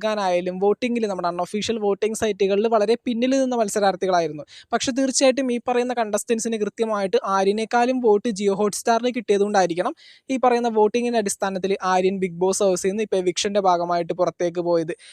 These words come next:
അപ്പോൾ എന്തൊക്കെയാണെങ്കിലും ഈ ഒരു എവിക്ഷൻ നമുക്ക് എക്സ്പെക്റ്റഡ് അല്ലായിരുന്നു. ഒരു അൺഎക്സ്പെക്റ്റഡ് എവിക്ഷൻ ആണെങ്കിൽ തന്നെ തീർച്ചയായിട്ടും ബിഗ് ബോസ് ഏറ്റവും അവസാന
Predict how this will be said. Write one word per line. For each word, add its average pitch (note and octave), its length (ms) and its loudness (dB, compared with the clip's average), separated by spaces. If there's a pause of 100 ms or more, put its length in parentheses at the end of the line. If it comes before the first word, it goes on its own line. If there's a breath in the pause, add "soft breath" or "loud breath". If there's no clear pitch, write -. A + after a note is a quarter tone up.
(140 loud breath)
അപ്പോൾ F#3+ 140 0
എന്തൊക്കെയാണെങ്കിലും G#3 600 0 (320)
ഈ A3 100 0
ഒരു A#3 80 0 (140)
എവിക്ഷൻ G3+ 400 0
നമുക്ക് A3 240 -4 (180)
എക്സ്പെക്റ്റഡ് A3+ 440 2
അല്ലായിരുന്നു. G#3+ 420 4
ഒരു G#3 100 2
അൺഎക്സ്പെക്റ്റഡ് G3 540 -2
എവിക്ഷൻ G#3 320 0
ആണെങ്കിൽ G#3 300 -2
തന്നെ B3+ 180 0 (160)
തീർച്ചയായിട്ടും B3+ 460 0 (120)
ബിഗ് G3 180 -6
ബോസ് G#3 260 0
ഏറ്റവും G3+ 240 -2
അവസാന G3 480 -2